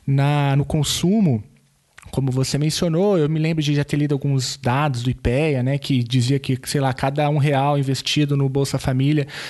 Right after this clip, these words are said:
isso se revertia em um ponto alguma coisa, né, de volta pra economia. Então, além de tudo, a renda básica faz todo sentido econômico, que acaba por refutar, né, aqueles que talvez se coloquem contra a renda, dizendo que isso é um, né, um absurdo, como assim receber sem trabalhar?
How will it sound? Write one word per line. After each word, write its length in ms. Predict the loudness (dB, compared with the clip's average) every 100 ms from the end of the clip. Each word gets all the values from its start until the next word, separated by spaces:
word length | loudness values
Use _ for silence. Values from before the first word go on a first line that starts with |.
| -8 -4
isso 180 | -2
se 80 | 2
revertia 800 | 2 2 -2 -2 -2 0 2 2
em 420 | 2 2 2 0 -2 -8 -14 -2
um 140 | 0
ponto 420 | 0 0 -2 -2 -2
alguma 280 | 0 -2
coisa, 600 | 0 0 2 2 0 0 -2
né, 100 | -2
de 120 | -2
volta 520 | 0 2 2 0 -4
pra 160 | -4 -4
economia. 580 | -2 0 2 2 2
Então, 300 | 0 0 -2 -2 -8 -18 -6
além 200 | -2 0
de 100 | 0
tudo, 260 | 0 0
a 40 | 2
renda 260 | 2 0
básica 480 | 0 0 0 -2 -6
faz 340 | -6 -2 -2 -2
todo 180 | -4
sentido 340 | -2 -4 -2 -2
econômico, 580 | 0 0 2 0 -2 -6
que 340 | 0 0 0 -4 -14 -12 -8
acaba 280 | -4 -2
por 180 | -2 0
refutar, 760 | 0 -2 -6 -2 0 0 0 0
né, 300 | 0 0 -2
aqueles 440 | -2 -2 -2 -4
que 80 | -4
talvez 560 | -2 0 2 2 0
se 340 | -2 -6 -4 -4
coloquem 460 | -2 0 0 -2
contra 540 | -6 -2 0 0 0 -2
a 40 |
renda, 460 | 0 2 2 0 0
dizendo 360 | 0 0 -2
que 280 | -2 0 2
isso 340 | 2 0 -2 0
é 480 | 2 2 2 0
um, 160 | 0 0
né, 140 | 0
um 220 | 2 2 0
absurdo, 760 | -2 -2 0 2 4 2 0
como 180 | -2 -2
assim 180 | 0 0
receber 360 | 0 0 -2
sem 160 | -2 -2
trabalhar? 640 | -2 0 0 2 2